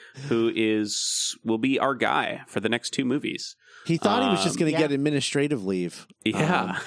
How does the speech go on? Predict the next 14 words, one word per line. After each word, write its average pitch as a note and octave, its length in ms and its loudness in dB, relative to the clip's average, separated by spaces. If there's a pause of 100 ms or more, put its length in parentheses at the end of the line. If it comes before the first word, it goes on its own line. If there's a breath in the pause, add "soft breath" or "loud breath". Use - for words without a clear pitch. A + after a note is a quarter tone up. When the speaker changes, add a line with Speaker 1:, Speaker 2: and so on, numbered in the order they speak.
Speaker 2:
Um, G#2 280 0
but, - 40 -4
Speaker 1:
<laughs> - 0 -
Um, F#3+ 720 2 (140)
Speaker 2:
uh, G#2 880 2 (140)
you B2+ 180 -2
know. F#2+ 220 -2 (460 soft breath)
Speaker 1:
He, C#3 300 0
he C#3+ 240 0
got F#3 260 2
a C3+ 100 2
form D3 300 2
of A2+ 120 2
severance G#2 680 0